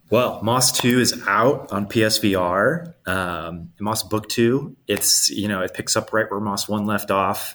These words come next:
and your relationship with Quill is gonna grow and get deeper than ever. And if you enjoyed Moss, or if you enjoy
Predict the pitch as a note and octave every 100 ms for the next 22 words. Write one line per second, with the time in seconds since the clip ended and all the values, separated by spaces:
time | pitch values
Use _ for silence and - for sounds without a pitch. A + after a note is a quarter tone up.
0 | - G2+ G2+ F#2+ F#2+ F#2+ - - - G2+
1 | G2+ G#2+ G#2+ G#2 - - F#2+ - G#2 G2+
2 | G2+ G2 - G2+ F#2+ - - G2+ F#2+ G#2+
3 | G#2+ G#2 G#2 G2+ G2 G#2 - G#2 G#2 G2
4 | G2 - F#2+ F#2 F#2 F#2+ - F#2 F#2 F#2
5 | F2+ - G2+ - G2+ G2 F#2+ G2 G2 A2+
6 | A#2+ A#2+ A#2 A#2+ B2 B2+ A2+ G#2 - G2+
7 | G#2 G#2 G2+ F#2+ G2 G#2 G#2+ G#2+